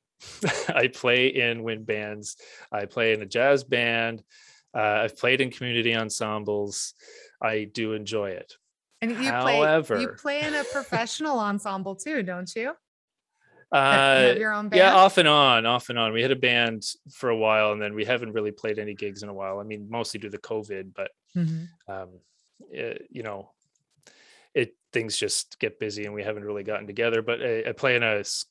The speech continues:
Speaker 1: ska band usually, and I play in another rock band on drums. So I play trombone and drums in different bands.
Speaker 2: Okay, I
Speaker 1: Um,
Speaker 2: interrupted you. You love
Speaker 1: yeah.
Speaker 2: band.
Speaker 1: Yeah, so I love band. However,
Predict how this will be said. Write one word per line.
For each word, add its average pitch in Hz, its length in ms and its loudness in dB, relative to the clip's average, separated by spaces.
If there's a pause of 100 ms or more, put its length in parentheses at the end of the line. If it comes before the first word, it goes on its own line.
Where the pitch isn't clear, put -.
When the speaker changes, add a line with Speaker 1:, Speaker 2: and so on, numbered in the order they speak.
(200)
Speaker 1:
ska 120 380 4
band 104 240 -4
usually, 101 440 -6
and 104 120 -8
I 101 80 -8
play 104 260 -6
in 104 100 -6
another 107 340 -6
rock 110 340 -2
band 101 260 -10
on 92 180 -14
drums. 90 640 -10 (480)
So 98 260 -4
I 98 100 -4
play 101 260 -12
trombone 98 480 -12
and 92 160 -16
drums 95 400 -14
in 90 100 -18
different 90 300 -18
bands. 90 420 -16 (500)
Speaker 2:
Okay, 220 220 0
I 208 160 -2
Speaker 1:
Um, 247 60 -4
Speaker 2:
interrupted 226 420 -6
you. 165 180 -10 (300)
You 226 160 -4
love 214 240 -2
Speaker 1:
yeah. 214 140 0
Speaker 2:
band. 160 360 -8 (920)
Speaker 1:
Yeah, 120 220 2
so 143 420 6
I 151 140 6
love 170 260 6
band. 131 440 4 (220)
However, 135 640 4